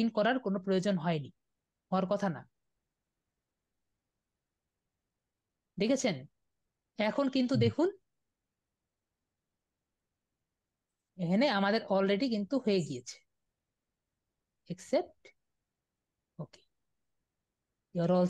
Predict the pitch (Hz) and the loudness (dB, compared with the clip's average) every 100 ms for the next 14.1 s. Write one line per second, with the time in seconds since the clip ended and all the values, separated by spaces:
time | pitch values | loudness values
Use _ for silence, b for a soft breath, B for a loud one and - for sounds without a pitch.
0 | - 320 - - - - _ _ _ _ | 0 -2 -2 -12 -20 -20 _ _ _ _
1 | - 143 - - _ _ _ _ _ _ | -14 -14 -14 -20 _ _ _ _ _ _
2 | _ _ _ _ _ _ _ _ _ _ | _ _ _ _ _ _ _ _ _ _
3 | _ _ _ 190 190 202 226 208 202 208 | _ _ _ 2 2 2 0 0 2 2
4 | 208 220 220 220 302 - 190 202 202 190 | 0 0 -2 -2 -4 -2 -2 0 0 0
5 | 320 359 _ - 202 190 190 226 170 139 | -4 -4 _ -2 0 0 0 0 0 -6
6 | - - 180 160 156 156 - 139 _ _ | -10 -2 0 0 -4 -8 -12 -18 _ _
7 | _ - 190 190 208 214 190 196 208 208 | _ 0 2 2 2 2 2 0 -2 -2
8 | - 330 381 - 381 370 _ _ _ _ | 0 0 0 -8 -16 -18 _ _ _ _
9 | - 180 196 208 226 214 214 247 381 - | -2 2 2 2 2 2 2 0 -2 -8
10 | 320 359 - 190 202 208 202 196 269 349 | -16 -6 0 2 2 2 2 2 2 0
11 | _ _ _ 175 175 180 196 190 185 370 | _ _ _ -2 0 2 2 4 2 2
12 | - _ _ _ _ _ - 175 190 202 | -4 _ _ _ _ _ -2 2 2 2
13 | 220 214 226 214 214 254 233 202 269 381 | 0 0 2 0 2 0 0 2 2 2